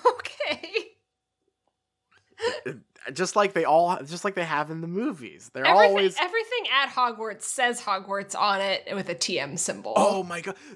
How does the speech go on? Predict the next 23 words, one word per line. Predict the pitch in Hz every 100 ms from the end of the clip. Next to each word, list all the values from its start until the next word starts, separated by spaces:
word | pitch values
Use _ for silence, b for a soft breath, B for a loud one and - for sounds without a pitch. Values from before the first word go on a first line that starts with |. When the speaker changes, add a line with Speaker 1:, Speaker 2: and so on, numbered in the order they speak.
| -
Speaker 2:
Actually, | 202 208 - 330 359 320 - -
thinking | 202 196 254
about | 294 330 349
that, | 233 240 233
can | 220 220
you | 311
imagine? | 381 202 147 156 175 165
I | 131 196
would | 285 151 131
love | 147 156 151 143 131 - _ _ _ _ _ _ _
if, | 147 135 - - _
if | 147 143 -
the | 151
story | 135 - 165 170 190
was | 196 143
smart | - - 120 123 107 - _ _ _ _ _ _
and | 113 110 110
good | 123 113 95 92 -
and | 110
Harry | 123 120
Potter | 120 123 123
didn't | 117 104
suck. | - - 98 92 -